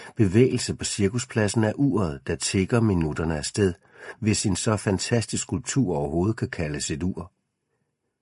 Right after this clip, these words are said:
Cirkusset ser forladt og øde ud, men måske synes du, at du kan ane duften af karamel under den kølige lugt af efterårsblade i aftenblæsten. En subtil sødme i udkanten af kulden.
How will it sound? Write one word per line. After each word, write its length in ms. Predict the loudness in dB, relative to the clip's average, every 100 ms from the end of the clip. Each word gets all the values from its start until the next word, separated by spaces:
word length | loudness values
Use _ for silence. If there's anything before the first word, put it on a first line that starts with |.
| _ _ -8
Cirkusset 760 | 0 6 6 4 0 4 2 2 -10 -10
ser 220 | 2 4
forladt 440 | 6 2 2 -2 -4
og 140 | -2
øde 320 | 0 4 4
ud, 180 | 4 0 -8 _ _ _ 0
men 120 | 2
måske 340 | 4 2 0
synes 320 | 4 4 4 2
du, 180 | -2 -2 -8 -8
at 140 | -4
du 60 | -2
kan 140 | -2 2
ane 320 | 2 4 4
duften 460 | 4 0 0 -2
af 100 | 0
karamel 500 | 0 0 0 0 0 0
under 220 | 0 0
den 160 | 0 -2
kølige 460 | 4 6 6 2
lugt 360 | 0 0 -2 -4
af 60 | -4
efterårsblade 800 | -4 0 0 0 -2 -4 -2 -4
i 60 |
aftenblæsten. 920 | -2 -2 -2 -4 -2 -4 -4 -6 -8 -10 _ _ _ _ _
En 120 | 0 2
subtil 640 | 2 -2 0 -4 -4 -4
sødme 540 | -2 0 0 0 -2 -2
i 140 | 2
udkanten 640 | 4 4 2 -2 -2 -4
af 100 | -6
kulden. 460 | -2 0 0 -2